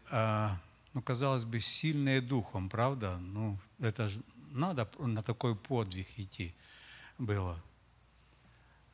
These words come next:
А они там в переживаниях страшных, в болезнях. Э, для них это,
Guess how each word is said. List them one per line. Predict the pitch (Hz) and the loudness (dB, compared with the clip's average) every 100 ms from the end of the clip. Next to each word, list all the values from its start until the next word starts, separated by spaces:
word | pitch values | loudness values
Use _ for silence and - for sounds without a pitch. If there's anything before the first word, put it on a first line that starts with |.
| - | -12
А | 131 113 | 0 0
они | 143 160 | 2 0
там | 135 101 | 0 -2
в | - - | -8 -6
переживаниях | 120 117 113 147 160 208 190 123 | -4 -2 0 0 0 0 -2 -4
страшных, | - - 98 90 - 98 | -6 -2 -2 -2 -4 -6
в | 92 | -6
болезнях. | 92 110 147 190 123 104 87 - - _ _ | -2 0 0 0 -2 -4 -4 -8 -20 _ _
Э, | - 120 110 104 98 95 98 104 107 113 104 | -10 -6 -4 -2 -4 -6 -10 -16 -20 -14 -8
для | 110 117 | -2 2
них | 139 156 - | 2 0 0
это, | 127 143 123 | 2 2 2